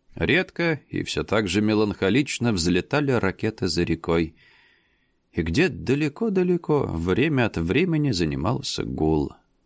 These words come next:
Доносило раскаты грома, и начинала внутри себя ворочаться земля,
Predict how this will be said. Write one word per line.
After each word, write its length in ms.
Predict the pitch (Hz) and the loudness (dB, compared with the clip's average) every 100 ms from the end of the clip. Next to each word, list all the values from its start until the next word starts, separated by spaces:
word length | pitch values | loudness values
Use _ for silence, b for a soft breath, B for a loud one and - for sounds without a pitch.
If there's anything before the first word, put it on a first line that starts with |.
| _ | _
Доносило 680 | - 98 104 101 190 175 98 | -2 0 2 0 0 0 -2
раскаты 540 | - - 98 107 - | -4 -2 -2 -4 -6
грома, 680 | 101 87 - 143 170 151 120 - b b b b b | -4 -2 0 0 0 -2 -4 -8 b b b b b
и 120 | 98 | 0
начинала 640 | 101 110 - 123 208 196 147 | 2 2 0 2 4 4 2
внутри 420 | 101 110 113 165 | 2 0 0 -2
себя 360 | - 113 120 | 0 0 0
ворочаться 680 | 120 98 98 123 - - - | 2 2 2 -2 -6 -8 -6
земля, 600 | 87 90 87 90 92 85 | -2 2 4 4 2 0